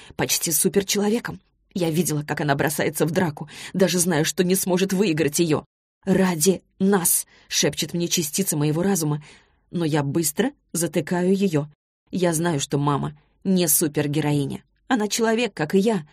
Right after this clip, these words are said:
как Конор, как все остальные. Мне кажется, что я поняла нечто важное и при этом горькое. Она, в конце концов, просто человек. И она плохая. Она такая же, как папа. Нет,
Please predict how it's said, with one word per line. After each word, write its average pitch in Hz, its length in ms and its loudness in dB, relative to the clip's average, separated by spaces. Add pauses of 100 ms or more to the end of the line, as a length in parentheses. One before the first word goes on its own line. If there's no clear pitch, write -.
(160)
как 202 220 0
Конор, 190 380 0 (180)
как 202 180 -2
все 226 200 2
остальные. 160 560 0 (400)
Мне 185 200 2
кажется, 196 380 -2
что 147 160 -4
я 160 160 -2
поняла 151 320 -2
нечто 170 380 -4
важное 156 520 -2 (220)
и 202 140 2
при 165 160 0
этом 156 320 -2
горькое. 151 440 -4 (440)
Она, 180 260 0
в - 80 -12
конце 170 320 -2
концов, 165 540 -2 (420)
просто 262 480 0
человек. 160 680 0 (340)
И 196 160 2
она 165 480 0 (340)
плохая. 208 540 -2 (500)
Она 180 220 0
такая 190 320 0
же, 165 100 -4
как - 260 -8
папа. 156 360 -6 (300)
Нет, 180 500 0